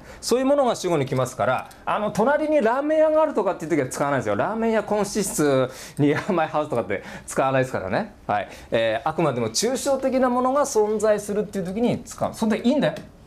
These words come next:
オープンにしちゃダメだよ。何々でできてるってことになっちゃうからね。はい。えー、じゃあ次行きましょうか。二十一番でございまして。さあ、これもね、この二つ、二十一と二十二ね。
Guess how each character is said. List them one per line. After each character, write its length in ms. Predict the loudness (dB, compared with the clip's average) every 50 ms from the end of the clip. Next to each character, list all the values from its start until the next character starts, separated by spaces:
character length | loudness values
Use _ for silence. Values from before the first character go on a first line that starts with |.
| -20 -20 -20 -20 -16 -6 -2
オ 60 | 0
ー 40 | 2
プ 80 | 4 4
ン 40 | 2
に 60 | 2
し 20 |
ち 60 | 2
ゃ 60 | 0 0
ダ 140 | 2 2
メ 60 | 2 2
だ 60 | 0
よ。 60 | -2 -4 -12 -16 -8 -6 -6 -4 -2
何 200 | -2 0 2 2
々 160 | 2 2 2
で 100 | 0 0
で 140 | 0 0 -2
き 80 | -2 -2
て 60 | -2
る 80 | -2 -2
っ 40 | -4
て 60 | -6
こ 80 | -6
と 60 | -6 -6
に 80 | -6
な 40 | -8
っ 40 | -10
ち 80 | -10
ゃ 20 | -14
う 40 | -14
か 120 | -10 -10
ら 60 | -10
ね。 60 | -12 -12 -18 -20 -20 -20 -20 -20 -20 -20 -20 -20 -20 -20 -20 -14
は 160 | -6 -4 -2
い。 140 | -2 -2 -6 -12 -20 -20 -18 -16 -16 -16 -16 -16 -16 -16 -16 -16 -16 -16 -16 -16 -18 -18 -10 -2
え 540 | 0 2 2 4 4 4 4 4 4 4 4 4
ー、 20 |
じ 80 | 2 0
ゃ 20 |
あ 40 | -2
次 260 | -2 -2 -2 0 0
行 0 |
き 40 | 0
ま 40 | 0
し 80 | 0 0
ょ 80 | 0
う 40 | 2
か。 440 | 2 2 2 2 2 2 0 0 0 -2 -6 -8 -12 -18 -20 -10 -8 -8 -8 -8 -12 -16 -20 -20 -20 -20 -20 -20 -16 -6 -2
二 160 | 0 0 2
十 180 | 2 2 0 0
一 180 | 0 0 0
番 180 | 0 2 2 2
で 60 | 0
ご 80 | 2 2
ざ 120 | 2 0
い 60 | 0
ま 100 | 0 -4
し 80 | -4 -2
て。 300 | -2 -2 0 0 0 -2
さ 260 | 0 0 0 0 0
あ、 40 | 0
こ 140 | -2 -2 -2
れ 60 | -2
も 140 | -2 0 0
ね、 380 | 2 4 2 2 0 -4 -10 -18 -20 -20 -20 -20 -20 -14 -4
こ 120 | -2 0
の 80 | 0 0
二 260 | 0 0 -2 -2 -2
つ、 140 | 0 0 2
二 180 | 2 2 2 2
十 100 | 0 -2
一 120 | -2 0
と 80 | 2 2
二 200 | 2 2 2 2
十 160 | 2 2 2
二 140 | 4 2 2
ね。 420 | 2 2 0 0 -2 -2 -4 -10